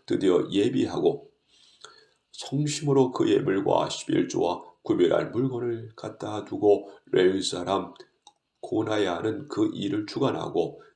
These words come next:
그 아우 시므이는 버금이 디며 여이엘과 아사시아와 나핫과 아사엘과 여리목과 요사밭과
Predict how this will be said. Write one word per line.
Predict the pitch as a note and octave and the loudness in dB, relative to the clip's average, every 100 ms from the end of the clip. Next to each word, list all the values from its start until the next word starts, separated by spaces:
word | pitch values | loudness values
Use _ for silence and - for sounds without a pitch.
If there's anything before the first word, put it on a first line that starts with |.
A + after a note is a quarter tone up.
| - | -4
그 | - | -2
아우 | - E2+ E2 F#2 | -2 -2 -2 -2
시므이는 | - - D#3 D3+ A2+ G#2 C3 C#3 - | -2 -4 -2 -2 0 0 -2 -6 -14
버금이 | - - - C#3+ C3 B2 | -10 -8 -4 -2 -2 -4
디며 | - A2+ D3 - - _ _ _ | -2 -2 -2 -4 -18 _ _ _
여이엘과 | - B2 D3+ C3 G#2 - - - - _ _ _ - | 0 2 2 2 2 0 -2 -4 -18 _ _ _ -10
아사시아와 | F2 F2+ G2 F#2 - F2 E2+ F#2 E2 | -6 -4 -2 -4 -2 -2 0 0 0
나핫과 | E2+ F2 F2 D2 - E2+ - - _ _ | -4 -6 -6 -10 -8 -8 -10 -16 _ _
아사엘과 | - F2+ - E2+ F2 - E2 D2 | -6 -4 -4 -6 -4 -2 -2 -2
여리목과 | E2 A2+ G#2 G2 - G#2+ F#2+ - | -2 -2 -6 -10 -8 -8 -8 -6
요사밭과 | F2+ D#2 - A#2 F#2+ - - - | -4 -4 -4 -6 -8 -6 -6 -6